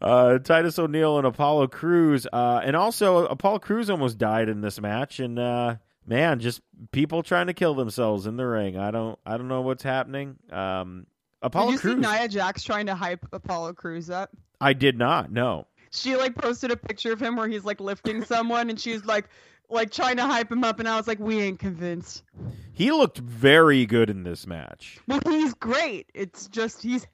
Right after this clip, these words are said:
Speaker 2: too happy to be there.
Speaker 1: He, he's always just too happy to be anywhere, which is just, just what he does.
Speaker 2: <laughs> Oh my God. Imagine that being your life gimmick.
Speaker 1: I don't know. I don't know. Uh, w-, main event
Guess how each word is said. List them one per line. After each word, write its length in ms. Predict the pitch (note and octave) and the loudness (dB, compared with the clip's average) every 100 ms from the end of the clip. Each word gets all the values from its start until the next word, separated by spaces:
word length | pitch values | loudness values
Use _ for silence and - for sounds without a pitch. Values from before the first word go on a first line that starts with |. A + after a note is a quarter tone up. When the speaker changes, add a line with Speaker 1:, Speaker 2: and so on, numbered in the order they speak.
| - | -10
Speaker 2:
too 300 | - D4+ E4+ | -2 0 0
happy 340 | - D4+ A3+ A3 | 0 -2 -4 -8
to 80 | |
be 200 | G3+ B3 | -8 -6
there. 300 | A#3+ F#3+ G3+ - - | -6 -4 -6 -10 -10
Speaker 1:
He, 360 | C3 E3+ D#3+ | 0 2 2
he's 200 | A#2 C#3 | 2 2
always 340 | B2 C3 C3 A2+ | 4 4 4 0
just 260 | G#2 - | -4 -8
too 160 | - A2+ | -6 -4
happy 340 | G2+ F#2+ G2 | -4 -6 -8
to 80 | F2+ | -8
be 320 | E2+ F2+ E2+ | -8 -8 -8
anywhere, 520 | D#2+ A2+ C3+ D#2+ C2+ - _ - | -8 -8 -10 -12 -14 -18 _ -18
which 240 | E2+ - | -16 -14
is 360 | E2+ D#2 - - _ _ - | -16 -16 -20 -20 _ _ -18
just, 360 | F2+ F2+ - - E2 | -12 -12 -14 -20 -16
just 260 | F2 E2+ F2+ | -14 -12 -10
what 100 | F2 | -8
he 80 | |
does. 380 | F2 G2 E2 - _ _ - | -4 -4 -6 -12 _ _ -20
Speaker 2:
<laughs> 60 | - _ _ _ | -20 _ _ _
Oh 100 | - G#4+ | -12 -8
my 60 | - - - | -8 -10 -12
God. 160 | - - _ _ - - - C#4+ D#4 | -10 -12 _ _ -20 -14 -4 -2 -2
Imagine 280 | D4 D4 | -2 0
that 180 | C#4 C4+ | -2 -2
being 240 | C#4 C#4+ D4 | -4 -4 -4
your 160 | C#4+ | -4
life 420 | B3 F#3 F#3+ G3+ | -4 -4 -6 -8
gimmick. 360 | - F3 E3 E3 - | -10 -8 -8 -10 -6
Speaker 1:
I 120 | E2+ | -4
don't 180 | F#2+ F2+ | -4 -4
know. 300 | F2+ F2 E2 - | -4 -6 -8 -18
I 160 | C#2+ D#2+ | -16 -12
don't 220 | E2 E2+ | -10 -10
know. 260 | E2 D#2+ D#2 - | -10 -12 -14 -6
Uh, 280 | B2 C3 B2 | -2 0 0
w-, 180 | G2 | -4
main 300 | - D3+ G3 | -6 -4 0
event 640 | F#3+ C3 D3+ D#3 - - | 2 6 6 4 0 -14